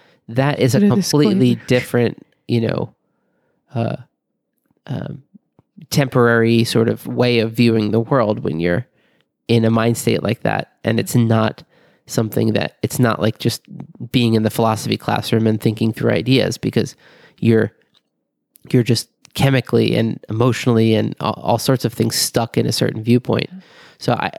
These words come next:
Speaker 1: I don't mean that at all. Like, that's a different issue that is a diff-, whole different topic. The nihilism we're talking about is sort of like, um,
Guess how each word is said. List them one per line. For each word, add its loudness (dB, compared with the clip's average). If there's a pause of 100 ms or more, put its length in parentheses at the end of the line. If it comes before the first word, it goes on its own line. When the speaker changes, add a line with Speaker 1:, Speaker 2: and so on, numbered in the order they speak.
(100)
Speaker 1:
I 0
don't 0
mean 0
that -2
at 0
all. 2
Like, -4
that's 0
a 0
different -2
issue 0
that -2
is -4
a -2
diff-, -2
whole 0
different -2
topic. -4 (920)
The 0
nihilism 4
we're 2
talking -2
about 2
is 0
sort 2
of -4
like, -4 (500)
um, -4